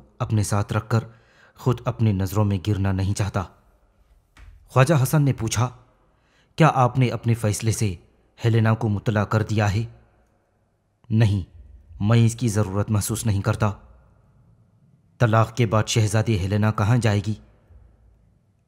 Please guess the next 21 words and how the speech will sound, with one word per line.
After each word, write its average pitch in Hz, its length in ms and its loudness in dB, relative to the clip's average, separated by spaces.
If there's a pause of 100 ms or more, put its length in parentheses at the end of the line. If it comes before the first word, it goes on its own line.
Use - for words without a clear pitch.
"मैं 113 260 4
आपको 110 300 0
हुक्म 110 260 2
देता 113 240 4
हूँ, 117 180 2 (560)
आप 117 340 2
उससे 117 220 -2
शादी 107 320 0
कर 110 160 -2
लें, 95 180 -4 (600)
आपने 127 320 2
उससे 131 320 -2
इश्क - 380 -6
भी 104 140 -2
तो 113 180 0
किया 110 240 0
है।" 110 360 -2 (1300)
ख्वाजा 151 240 4
हसन 160 320 4
सटपटा 113 520 0
गया। 104 320 -2